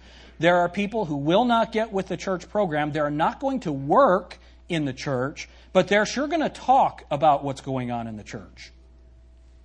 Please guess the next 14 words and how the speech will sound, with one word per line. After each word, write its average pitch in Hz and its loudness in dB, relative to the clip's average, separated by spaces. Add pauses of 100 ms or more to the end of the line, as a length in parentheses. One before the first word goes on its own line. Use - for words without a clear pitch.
(1400)
How 180 -4
many 185 2
of 170 0
you 180 0
have 170 2
ever 151 -2
met 156 2
somebody 120 -6
like 101 -12
that? - -18 (1600)
They 226 6
don't 339 8
do 220 6
anything 240 4